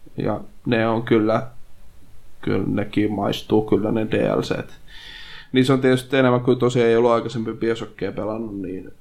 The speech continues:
niissä on tietysti aika paljon viittauksia sinne noihin vanhempiin. Sen takia sitten innostui pelaamaan noita, öö, niin kuin nyt Laneilla sitä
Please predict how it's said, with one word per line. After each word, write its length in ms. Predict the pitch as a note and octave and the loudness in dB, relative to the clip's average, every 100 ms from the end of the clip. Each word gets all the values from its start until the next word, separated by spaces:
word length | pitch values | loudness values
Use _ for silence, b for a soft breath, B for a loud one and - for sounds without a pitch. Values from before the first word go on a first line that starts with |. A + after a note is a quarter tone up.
| - | -12
niissä 320 | - A#2+ - | -6 -4 -4
on 60 | G#2 | -4
tietysti 280 | G#2+ - A2+ | -4 -2 -2
aika 160 | G#2 | -2
paljon 420 | G#2 G#2 A2 G#2 C3+ | -2 -2 -2 0 4
viittauksia 680 | A#2+ A#2+ - G2+ G2+ - - | 4 4 -2 -2 -2 -4 -4
sinne 300 | G#2+ G#2+ A2 - - - - | -2 -4 -6 -12 -14 -16 -8
noihin 240 | G#2 A2 G#2+ | -4 -2 0
vanhempiin. 580 | A2+ A2+ G#2 - G#2 G#2+ | 0 -2 -4 -4 -4 -4
Sen 160 | G#2 | -6
takia 300 | G2 - A2+ | -4 0 0
sitten 300 | A#2 - A2+ - - | -2 0 0 0 -2
innostui 380 | A2+ A#2 - - | 0 0 -4 -2
pelaamaan 560 | A2 G#2+ A2 F#2+ A#2 | 0 0 -2 -4 -4
noita, 240 | A#2 A#2 - - B B B B B B B B - A2+ | -2 -2 -4 -6 B B B B B B B B -8 -2
öö, 520 | - - F2 D#2+ E2+ | -2 0 -2 -4 -6
niin 160 | - | -6
kuin 120 | - G2+ | -6 -4
nyt 120 | - | -2
Laneilla 380 | G#2 A#2 A#2 A2+ | -2 -2 -2 -4
sitä 280 | - A2 | -2 -2